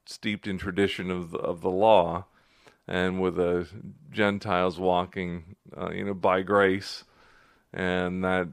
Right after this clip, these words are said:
he says, you know, with that backdrop of, you know, rich and poor, Gentiles and Jews,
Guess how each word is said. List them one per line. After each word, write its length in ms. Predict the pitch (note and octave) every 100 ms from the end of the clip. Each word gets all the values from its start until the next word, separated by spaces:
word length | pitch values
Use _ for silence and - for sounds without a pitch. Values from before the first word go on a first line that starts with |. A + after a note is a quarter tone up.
| -
he 100 | F2+
says, 300 | - F#2+ E2+
you 100 | F#2+
know, 80 | F#2+
with 220 | F#2+ -
that 480 | G2 G#2+ G#2+ G2 F2
backdrop 880 | G2+ G#2+ A2 - F#2 D#2+ E2 - - _ _ _ -
of, 720 | F#2+ F2+ F2 F2 E2+ D#2+ - - -
you 100 | G2+
know, 280 | F#2 F2
rich 800 | D#2 A1+ G1+ C2 D#2+ G#2+ G2 -
and 200 | F#2 F#2
poor, 640 | F2 G2 G2 F#2+ F2+ F2 - _ _ E2
Gentiles 680 | G2 G2 G2 G2 F2 F2+
and 160 | F2 F2
Jews, 520 | D#2+ F#2+ F2 F2 E2